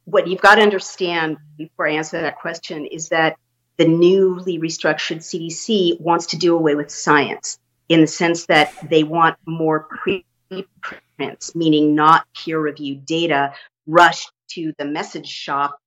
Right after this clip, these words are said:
at the White House or the C D C, uh, so that they can say whatever they want with non-peer-reviewed backup. Remember, you and I have been saying for the last year and a half, the C D C doesn't link the data. They don't link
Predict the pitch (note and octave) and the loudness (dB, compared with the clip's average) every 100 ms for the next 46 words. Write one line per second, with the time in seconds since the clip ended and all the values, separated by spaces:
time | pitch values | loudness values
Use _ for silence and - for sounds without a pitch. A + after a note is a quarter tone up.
0 | _ _ C#3+ C#3+ D#3+ A#3+ F3+ D3 D3+ - | _ _ -8 -4 0 0 0 -4 -6 -8
1 | D3 - D#3 E3 D#3+ D#3+ G3 F3 D#3+ - | -16 -16 -18 -14 -12 -8 -4 -4 -6 -18
2 | - _ E3+ E3 - F3 E3+ E3 E3+ E3+ | -20 _ 2 2 -2 -4 -2 -6 -6 -8
3 | - F#3+ F#3+ F#3 F#3 E3+ D#3+ D3+ D3+ A3 | 0 4 4 4 -2 -6 -4 -6 -4 2
4 | G3+ D#3 E3 - D#3+ E3+ E3 D#3+ E3+ E3 | 2 2 -6 -8 -8 -6 -2 0 0 -4
5 | - F3+ E3 D#3 - D3+ C#3+ C#3+ D3+ - | -10 -10 -8 -8 -8 -12 0 0 0 -4
6 | - E3 E3+ F3 E3+ E3+ D#3+ E3 D#3+ - | -10 -6 -4 -4 -4 -4 -4 -4 -10 -8
7 | D#3+ - _ D#3 D3+ D3+ _ _ _ D#3+ | -10 -10 _ -4 -4 -6 _ _ _ 0
8 | D#3 D#3 - E3+ D#3+ D#3+ D#3+ D#3+ _ _ | 2 2 -4 -10 -10 -6 -8 -8 _ _
9 | D#3 F#3 F3 F#3 D3 D#3 F3 D3+ D#3 D3 | -12 -10 -8 -10 -4 -4 -4 -4 -4 -4
10 | - D3+ F#3+ F3 D3 D3 E3+ E3 D3+ | -8 2 4 4 0 -2 -2 -2 -6